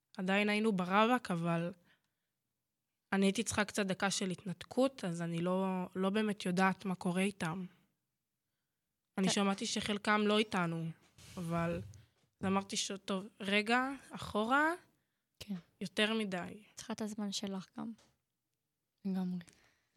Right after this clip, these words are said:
Speaker 3: אמ, אני שמעתי, אמ, מכמה אנשים פה ש-, אמ, שאת אומרת הרבה פעמים שיאיר הציל לך את החיים. אמ, אז ספרי לי על זה.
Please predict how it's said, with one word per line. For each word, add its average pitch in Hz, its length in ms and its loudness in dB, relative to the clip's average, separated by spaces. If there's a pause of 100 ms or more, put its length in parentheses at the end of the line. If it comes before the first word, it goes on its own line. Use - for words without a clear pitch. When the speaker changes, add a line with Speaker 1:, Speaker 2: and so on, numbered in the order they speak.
(640)
Speaker 3:
אמ, 196 540 8
אני 196 180 8
שמעתי, 208 440 8 (800)
אמ, 180 360 4
מכמה 202 380 8
אנשים 185 400 2
פה 208 160 4
ש-, - 180 0 (1160)
אמ, 180 880 4 (200)
שאת 185 200 2
אומרת 202 300 4
הרבה 190 160 6
פעמים 190 280 4
שיאיר 180 440 2 (180)
הציל 190 280 -2
לך 185 120 -2
את 180 100 -6
החיים. 165 440 -4 (1300)
אמ, 180 680 4
אז 190 140 0
ספרי 196 320 0
לי 247 100 6
על 196 100 4
זה. 165 160 -2